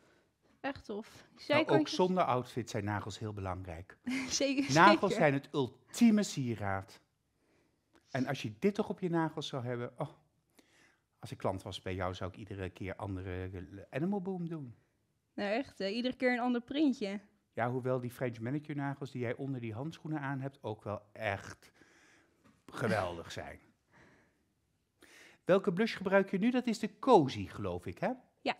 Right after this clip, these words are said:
Speaker 1: de Cozy inderdaad. Is een beetje milky.
Speaker 2: Eh, lakje nagel. Linda vraagt: "Klopt het dat het in de nagel bij het tweede design wat dunner is?" Ja, m-, misschien minimaal wat dunner, hè?
Speaker 1: Eh,
Speaker 2: Omdat
Speaker 1: nee,
Speaker 2: je
Speaker 1: ja,
Speaker 2: de base
Speaker 1: ik
Speaker 2: en top hebt overgeslagen. Maar ja, dat is maar flinterdun natuurlijk.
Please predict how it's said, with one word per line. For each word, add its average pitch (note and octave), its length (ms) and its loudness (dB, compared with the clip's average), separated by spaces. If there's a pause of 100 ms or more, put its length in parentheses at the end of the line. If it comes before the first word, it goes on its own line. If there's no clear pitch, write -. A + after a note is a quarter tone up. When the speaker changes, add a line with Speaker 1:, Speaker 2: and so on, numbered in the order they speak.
Speaker 1:
de A#3 200 -6
Cozy B3+ 400 2
inderdaad. G#3+ 580 -2 (960)
Is - 80 -20
een B3 80 -4
beetje A#3+ 260 -4
milky. A#3+ 560 2 (640)
Speaker 2:
Eh, D3+ 180 4
lakje G#3 360 4
nagel. C3+ 300 2
Linda A#3 320 2
vraagt: C3+ 340 -2
"Klopt - 200 -6
het A3 100 -6
dat F#3 120 -4
het F3+ 140 -6
in D3+ 80 0
de D3 100 2
nagel F#3 320 0
bij D#3+ 80 0
het D3+ 120 -2
tweede F#3+ 280 -2
design D3+ 400 -2
wat A#2 320 -6
dunner D3+ 420 -2
is?" - 420 -12 (1040)
Ja, A#2+ 220 -12
m-, B2 400 -4
misschien D#3+ 440 0
minimaal C#3 520 2
wat F#2+ 180 -6
dunner, F2+ 280 -6
hè? D3+ 160 -4 (760)
Speaker 1:
Eh, B3 300 -2
Speaker 2:
Omdat B3+ 160 4
Speaker 1:
nee, - 60 0
Speaker 2:
je B3+ 60 -2
Speaker 1:
ja, - 60 6
Speaker 2:
de - 60 2
base D#3+ 180 4
Speaker 1:
ik D4+ 60 2
Speaker 2:
en C#3+ 160 -2
top - 220 0
hebt A#2 180 -8
overgeslagen. F2+ 760 -8
Maar G#2+ 100 -4
ja, G#2 60 0
dat F2 100 -4
is - 120 -20
maar A2 100 -8
flinterdun B2 500 -6
natuurlijk. D#2 520 -14